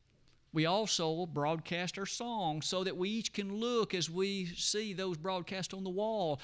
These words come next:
We began that this year. We made improvements to our office in terms of making it more usable. In addition to all those things at the very bottom,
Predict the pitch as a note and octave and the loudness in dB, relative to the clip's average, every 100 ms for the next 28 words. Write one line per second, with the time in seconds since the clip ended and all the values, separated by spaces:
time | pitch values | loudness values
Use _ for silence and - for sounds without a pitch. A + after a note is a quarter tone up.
0 | - E3+ F#3 F3+ G#3 G#3+ G#3 B3 F#3 D#3+ | 2 4 6 6 6 4 2 2 2 2
1 | - C3+ A#2+ E2+ D#2 E2 - - - - | 2 0 -2 -4 -10 -14 -20 -20 -20 -20
2 | - _ - D3 D3+ D#3+ E3 - G#3+ G#3 | -20 _ 2 4 4 4 4 4 6 4
3 | D3 D3+ - D#3+ D#3+ E3+ F3+ G3 G3 - | -2 -4 -4 -2 -2 -2 -2 0 -2 -2
4 | C3+ C3 C#3+ C#3 D#3 E3 C#3+ D#3 D#3+ E3 | -4 -4 -4 -2 -2 -2 -2 0 -2 -2
5 | F3 F3 F#3+ F3+ G#3 A3 F3 C3+ A2+ A2+ | -2 0 0 0 0 0 -2 -2 -4 -10
6 | B2 _ _ - - - - - _ _ | -12 _ _ -20 -20 -20 -20 -20 _ _
7 | _ - C#3 C#3 D#3+ D#3+ C3+ D#3 D#3 D#3 | _ 2 4 6 6 4 0 -2 0 0
8 | C#3+ - E3+ E3 C#3+ C3 C3+ C3+ C#3 C3+ | -2 -4 -4 -2 -2 -4 -4 -2 -2 -2
9 | D3+ D#3 B2 A2 | -4 -6 -8 -10